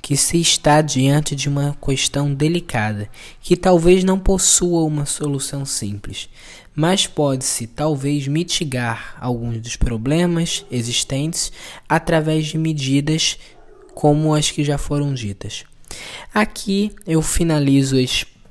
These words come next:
podcast sobre a Arábia Saudita. Meu nome,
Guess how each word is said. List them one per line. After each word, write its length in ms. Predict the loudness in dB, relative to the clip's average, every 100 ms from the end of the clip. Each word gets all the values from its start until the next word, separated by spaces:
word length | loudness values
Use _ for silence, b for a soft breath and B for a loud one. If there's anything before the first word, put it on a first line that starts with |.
| -2
podcast 680 | 4 6 6 0 -2 -2 -2
sobre 360 | -6 -6 -4 -2
a 40 |
Arábia 280 | -2 -2 -4
Saudita. 720 | -6 -4 -4 -4 -4 -4 -6 -8 -18 -16 B B B 4
Meu 140 | 6
nome, 420 | 6 6 4 0